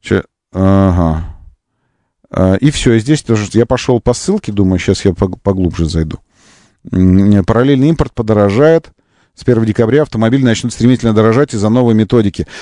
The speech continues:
"Да какая же это методика, елки? Ну кто-нибудь напишет эту методику!" Все вокруг подорожает, все подорожает. На десять миллионов будет больше стоить. Нет, на восемь миллионов, а это на одиннадцать миллионов из-за новой методики.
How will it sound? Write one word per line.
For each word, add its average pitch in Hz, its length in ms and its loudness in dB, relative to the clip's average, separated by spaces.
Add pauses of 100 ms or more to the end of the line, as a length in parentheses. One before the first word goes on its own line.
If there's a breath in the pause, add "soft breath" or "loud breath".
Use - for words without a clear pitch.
"Да 214 260 -2
какая 240 560 0
же 208 160 2
это 226 260 2
методика, 202 640 0
елки? 180 440 2
Ну 175 120 -2
кто-нибудь 202 540 0
напишет 196 440 0
эту 165 200 0
методику!" 143 680 -2 (800 soft breath)
Все 196 560 2
вокруг 160 560 0
подорожает, 151 720 -2
все - 220 -6
подорожает. 480 760 -4
На 254 120 -2
десять 247 240 -4
миллионов 247 560 0
будет 202 200 0
больше 185 320 0
стоить. 147 380 0
Нет, 226 300 0
на 185 100 2
восемь 226 400 0
миллионов, 190 400 2
а 147 140 -4
это 180 180 -4
на 165 140 0
одиннадцать 196 520 -2
миллионов 185 380 0
из-за 143 160 -4
новой 170 240 0
методики. 160 320 0